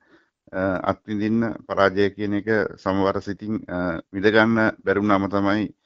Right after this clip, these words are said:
ජීවිතේ බොහෝ දෙනෙක්, අ, විවිධ ගැටලු වලට, අ, මුහුණ දෙන්න සහ විවිධ, අ, ප්‍රතික්‍රියාවන්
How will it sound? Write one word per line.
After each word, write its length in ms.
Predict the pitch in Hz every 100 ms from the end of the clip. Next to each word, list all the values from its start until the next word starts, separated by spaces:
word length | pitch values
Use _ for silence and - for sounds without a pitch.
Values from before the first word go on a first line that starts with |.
| _ _ _
ජීවිතේ 360 | 104 101 104 95
බොහෝ 320 | 104 113 110
දෙනෙක්, 400 | 107 113 117 113
අ, 380 | 104 - - - _ - 139 -
විවිධ 340 | 113 117 120
ගැටලු 280 | 107 98 104
වලට, 220 | 107 101 117 - _ - - - _ _
අ, 240 | 101 98
මුහුණ 300 | 98 104 101
දෙන්න 220 | 98 98 98
සහ 200 | 98 110 117
විවිධ, 520 | 98 101 98 110 107 - _ _ _ -
අ, 280 | 92 90 82
ප්‍රතික්‍රියාවන් 800 | 98 107 101 107 107 107 113